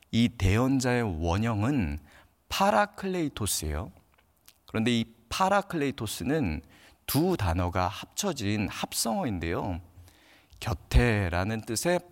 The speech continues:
파라와 칼레오라는 부르다라는 의미가 합쳐진 말이에요. 곧 곁에서 부르는 자가 대언자입니다.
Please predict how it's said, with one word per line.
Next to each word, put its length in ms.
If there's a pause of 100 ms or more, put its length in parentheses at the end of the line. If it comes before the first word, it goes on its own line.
파라와 800 (360)
칼레오라는 1160 (240)
부르다라는 1080
의미가 600
합쳐진 640
말이에요. 520 (800)
곧 240 (300)
곁에서 500
부르는 480
자가 640
대언자입니다. 1000